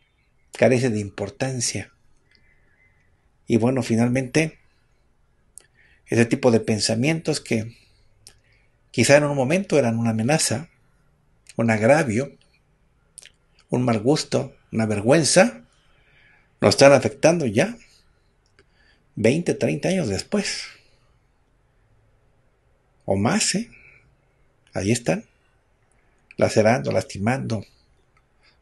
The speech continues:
porque estamos pensando en ello. Lo estamos trayendo al presente. Es muy desagradable, ¿no? Sin embargo, no podemos detenernos. Así nos dicen, ¿no? Pues cambia tus pensamientos, los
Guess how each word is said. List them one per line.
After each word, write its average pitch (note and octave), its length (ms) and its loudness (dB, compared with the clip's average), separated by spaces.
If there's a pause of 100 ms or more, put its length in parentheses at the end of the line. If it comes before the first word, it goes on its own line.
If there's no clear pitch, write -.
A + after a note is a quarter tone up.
porque G#2+ 160 4
estamos A2+ 300 2
pensando G2+ 440 -2
en A2+ 100 -4
ello. - 260 -8 (1080)
Lo G2+ 80 0
estamos A2 500 0
trayendo A2+ 460 2
al G#2 140 -4
presente. A#2+ 720 -4 (1300)
Es G#2+ 140 2
muy A#2 100 4
desagradable, G2 720 -4
¿no? - 160 -16 (1000)
Sin B2+ 220 6
embargo, C#3 320 8
no C3+ 160 0
podemos B2 560 -4 (140)
detenernos. E3+ 880 -4 (1600)
Así F#3 240 6
nos F3 140 8
dicen, A#3+ 280 4
¿no? F#3+ 140 -2
Pues - 120 -2
cambia G#2+ 280 0
tus - 140 -8
pensamientos, A#2+ 600 0
los - 260 -10